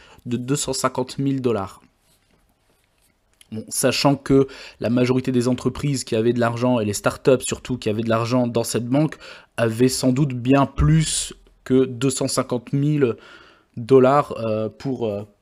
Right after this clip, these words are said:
pour leur développement et pour croître. Donc, euh, à voir la suite. Donc forcément, tout s'enchaîne très vite. Après la faillite de la Silicon Valley Bank, Biden demande des comptes aux différents responsables.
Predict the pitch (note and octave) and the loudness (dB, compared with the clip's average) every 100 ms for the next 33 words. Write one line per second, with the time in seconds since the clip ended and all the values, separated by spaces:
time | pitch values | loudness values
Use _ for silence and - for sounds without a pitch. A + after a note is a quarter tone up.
0 | _ _ - C#3+ C3 B2 C3 A#2+ G#2+ B2+ | _ _ -2 4 4 6 4 4 0 0
1 | C3+ A#2+ A#2 - - - - _ _ _ | 0 0 -6 -8 -8 -8 -10 _ _ _
2 | _ _ - A2+ - G2+ G2 F#2+ F#2+ G#2 | _ _ -10 -10 -4 -4 -2 -6 -8 -12
3 | _ _ - _ _ _ _ - B2 C3 | _ _ -20 _ _ _ _ -2 2 4
4 | B2+ A#2+ - - - _ _ _ _ _ | 4 0 -4 -12 -18 _ _ _ _ _
5 | _ _ _ _ _ _ _ _ _ _ | _ _ _ _ _ _ _ _ _ _
6 | _ _ _ _ _ C3 - D#3 - D#3+ | _ _ _ _ _ -6 2 2 4 4
7 | D#3 D#3 - D#3 D3+ - C3+ - C3 B2+ | 6 4 2 0 2 2 0 2 2 2
8 | F3+ G3 - - B2+ D#3 C#3 - D3+ D3+ | -2 0 -2 -2 0 4 4 6 4 6
9 | C3 C3 - C#3+ C#3 - C#3+ C3 C3 C3 | 6 6 2 -4 0 4 4 6 6 6
10 | C3 C#3 B2+ B2 B2+ B2+ B2+ C#3 C#3 C#3 | 4 2 0 2 4 4 4 4 4 0
11 | A#2+ B2+ C#3 C3+ B2+ B2+ - D3 D3 - | 2 2 4 2 2 -2 -2 -2 -2 -2
12 | A2 - C#3 B2+ A2+ B2+ - A#2+ A#2+ A2 | -4 0 2 2 -2 -2 2 4 2 -2
13 | B2 B2 A#2+ G2+ D3 E3+ C3 | -4 -4 -6 -4 -4 -4 -6